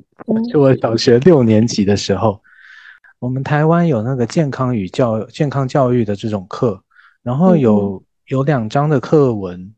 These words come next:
Speaker 2: 呃，有两章课程分别是就是女性跟男性的那个，那个生-，性-，性-，性器官。
Speaker 1: 嗯，嗯。
Speaker 2: 然后呢，我记得当时老师，<laughs> 然后那堂课的方式好像是叫大家轮流起来念课文。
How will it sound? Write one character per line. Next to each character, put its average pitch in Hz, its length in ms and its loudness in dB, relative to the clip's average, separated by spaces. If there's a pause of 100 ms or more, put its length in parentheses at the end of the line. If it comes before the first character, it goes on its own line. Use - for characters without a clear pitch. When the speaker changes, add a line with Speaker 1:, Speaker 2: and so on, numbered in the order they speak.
(120)
Speaker 2:
呃， 143 120 0
有 170 140 4
两 156 220 0
章 147 180 -2
课 170 220 2
程 101 220 -6
分 135 200 -4
别 113 160 0
是 123 160 -8
就 123 140 -4
是 127 120 -4
女 104 200 -4
性 120 240 -10
跟 113 160 -4
男 95 240 -8
性 104 320 -8 (720)
的 104 140 -10
那 110 260 -8
个， 98 60 -10 (180)
那 110 80 -12
个 101 100 -12
生-， 123 240 -6 (120)
性-， - 380 -16
性-， 147 300 -2
性 135 260 -4
器 - 280 -6
官。 110 240 -4 (680)
Speaker 1:
嗯， 226 140 -4
嗯。 311 120 -8
Speaker 2:
然 143 160 0
后 196 160 4 (100)
呢， 139 220 -2 (300)
我 - 60 -8
记 - 160 0
得 175 100 4
当 160 240 -2
时 120 220 -4
老 98 180 -6
师， - 200 -6 (220)
<laughs> - 240 -12
然 - 80 -12
后 147 120 -6
那 143 100 -2
堂 107 240 -4
课 135 200 -2
的 113 120 -2
方 120 300 -4
式 123 240 -4
好 104 160 -4
像 143 180 -4
是 139 140 -2
叫 147 220 0
大 143 180 -2
家 123 200 -2
轮 117 220 -6
流 120 180 0
起 110 160 -6
来 92 140 -10
念 110 240 -6
课 113 240 -4
文。 98 220 -14